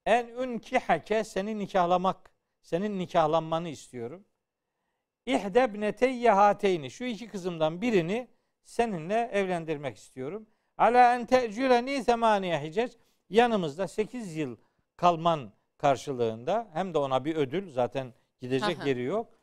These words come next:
Speaker 1: "Hem sekiz yıl bizimle kalırsın, hem de kızlarımdan birini seninle evlendirmek istiyorum. Ha, fe in etmemte aşren, sen bu sekiz yıllık süreyi on yıla tamamlarsan,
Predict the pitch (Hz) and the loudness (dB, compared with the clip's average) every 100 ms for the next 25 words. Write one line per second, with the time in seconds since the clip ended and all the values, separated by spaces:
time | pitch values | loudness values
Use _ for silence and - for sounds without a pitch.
0 | _ _ 247 233 247 196 233 208 185 170 | _ _ -6 -4 -6 -6 -2 0 0 -4
1 | 185 190 156 180 208 165 - 262 _ _ | -8 -2 0 0 0 -6 -8 -12 _ _
2 | _ _ _ 269 220 - 233 202 196 165 | _ _ _ -4 -2 -2 -4 2 2 2
3 | 170 196 220 156 175 254 - _ _ _ | -6 -4 -4 -2 -4 -6 -8 _ _ _
4 | - 220 151 156 220 233 _ _ 202 196 | -2 -2 -2 -4 -4 -4 _ _ 0 0
5 | 190 175 175 165 - - - 113 92 82 | -2 -4 -8 -8 -10 -20 -10 -10 -10 _
6 | _ _ _ _ _ 175 185 156 113 _ | _ _ _ _ _ 0 2 2 0 _
7 | _ - 233 285 269 262 269 254 240 220 | _ -2 -2 2 0 0 -4 2 4 4
8 | 220 - 131 104 101 _ _ _ _ _ | 2 0 0 0 -6 _ _ _ _ _
9 | _ _ _ _ _ - 190 185 190 - | _ _ _ _ _ -8 -6 -4 -8 -6
10 | 185 226 202 185 151 - - 175 175 156 | -8 -8 -4 -2 -2 -8 -8 -2 0 0
11 | 117 _ _ _ _ 214 240 208 156 147 | -2 _ _ _ _ 6 6 4 2 4
12 | 120 - 160 147 135 117 101 - 233 277 | 4 4 2 2 2 0 0 0 -4 -4